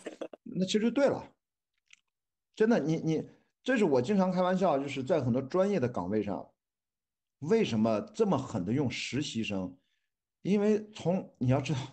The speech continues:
老板的角度，给了这么多钱，换不来对应的基本的工作内容，老板也很抓狂，好吧？这就是残酷的社会竞争。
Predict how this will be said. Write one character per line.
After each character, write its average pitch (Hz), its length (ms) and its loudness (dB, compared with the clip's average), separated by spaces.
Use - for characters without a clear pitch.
老 98 160 -2
板 101 240 -2
的 87 80 -4
角 - 240 -6
度， - 240 -14
给 104 160 2
了 113 100 2
这 190 140 0
么 127 140 2
多 131 160 2
钱， 98 500 -6
换 156 340 0
不 117 100 2
来 110 180 0
对 131 240 0
应 127 200 2
的 - 380 -2
基 147 200 -6
本 87 240 -2
的 92 420 -2
工 165 120 0
作 160 120 2
内 190 140 2
容， 95 220 -6
老 107 200 0
板 104 200 0
也 98 60 0
很 120 160 -4
抓 80 160 -6
狂， - 260 -16
好 95 120 -4
吧？ 85 240 -4
这 139 160 4
就 120 40 2
是 107 400 -2
残 127 200 -2
酷 156 160 0
的 117 80 2
社 107 160 -2
会 95 80 -2
竞 87 200 -6
争。 78 200 -12